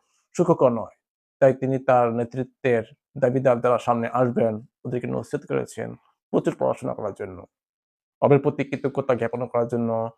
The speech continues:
রবকে সিজদা দেওয়ার জন্য। বিষয়গুলো অত্যন্ত চমৎকার লেগেছে ব্যক্তিগতভাবে আমার কাছে। লুৎফুজ্জামান বাবরের শিক্ষাগুলো আমাদের জীবনে কাজে লাগালে আমরা অবশ্যই ভালো কিছু পাবো। বিএনপি ভালো কিছু পাবে।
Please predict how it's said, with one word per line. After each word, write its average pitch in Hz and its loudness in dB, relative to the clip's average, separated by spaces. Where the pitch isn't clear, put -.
রবকে 117 -4
সিজদা 143 2
দেওয়ার 110 0
জন্য। 98 -10
বিষয়গুলো 175 0
অত্যন্ত 160 2
চমৎকার 127 -2
লেগেছে 120 -4
ব্যক্তিগতভাবে 120 -6
আমার 131 -2
কাছে। 127 -6
লুৎফুজ্জামান - -4
বাবরের 127 4
শিক্ষাগুলো 131 0
আমাদের 120 0
জীবনে 117 -4
কাজে 123 2
লাগালে 113 2
আমরা 107 -2
অবশ্যই 107 -6
ভালো 127 6
কিছু - -6
পাবো। 107 -8
বিএনপি 143 6
ভালো 120 0
কিছু - -12
পাবে। 123 4